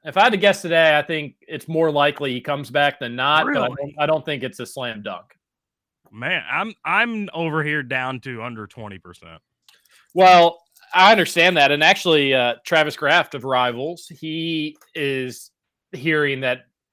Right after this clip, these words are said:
Speaker 1: Oscar's more likely to leave to go to the draft. I, I could see that. I, well, I mean, obviously, I can see that. He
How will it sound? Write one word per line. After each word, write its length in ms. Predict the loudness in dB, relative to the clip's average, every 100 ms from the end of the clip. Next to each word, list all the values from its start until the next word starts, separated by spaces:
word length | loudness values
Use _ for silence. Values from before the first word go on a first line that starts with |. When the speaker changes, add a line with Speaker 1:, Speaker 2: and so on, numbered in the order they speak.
| _ -8 0
Speaker 1:
Oscar's 480 | 0 0 -8 -10 -6
more 180 | -4
likely 420 | -2 -2 -2 -8 -8
to 120 | -10
leave 420 | -8 -6 -6 -8 -12
to 100 | -8
go 220 | -6 -6
to 160 | -6
the 80 | -6
draft. 480 | -2 0 0 -2 _ _ _ _ -4 4
I, 120 | 6
I 120 | 6
could 160 | 2 -2
see 180 | -4 2
that. 280 | 4 4 0 -10
I, 260 | -8 -8 -10
well, 260 | -4 2 2
I 60 | 2
mean, 80 |
obviously, 420 | -2 -4 -6 -10 -12
I 60 |
can 100 | -14
see 140 | -16 -14
that. 120 |
He 120 | -12